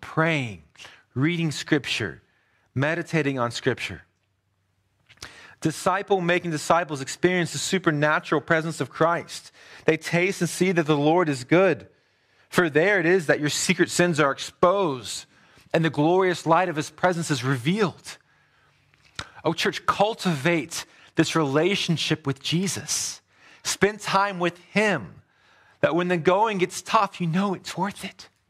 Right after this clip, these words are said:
Friends, I, I, I remember, I can't remember if I shared it in this church before, but only two times when we were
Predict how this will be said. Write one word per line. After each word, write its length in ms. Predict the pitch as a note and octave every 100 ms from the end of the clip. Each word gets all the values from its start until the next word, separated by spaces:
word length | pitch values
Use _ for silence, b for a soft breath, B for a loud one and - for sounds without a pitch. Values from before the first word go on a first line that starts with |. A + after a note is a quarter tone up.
| _ b b b b b b b b
Friends, 180 | - F3+
I, 200 | - E3+ -
I, 120 | D3
I 80 | D#3+
remember, 560 | D#3 D3+ D3+ F3+ E3+
I 80 | C#3
can't 160 | - D3
remember 140 | D#3
if 80 | D3
I 60 | B2+
shared 280 | - D3
it 100 | C#3
in 80 | B2
this 100 | B2
church 220 | - B2+
before, 300 | - - B2+
but 180 | A#2 A#2 B B B
only 160 | - B3+
two 240 | - A3+
times 520 | - - F3 B2+ A2
when 160 | B2 C#3+
we 140 | D3+
were 160 | D#3 D3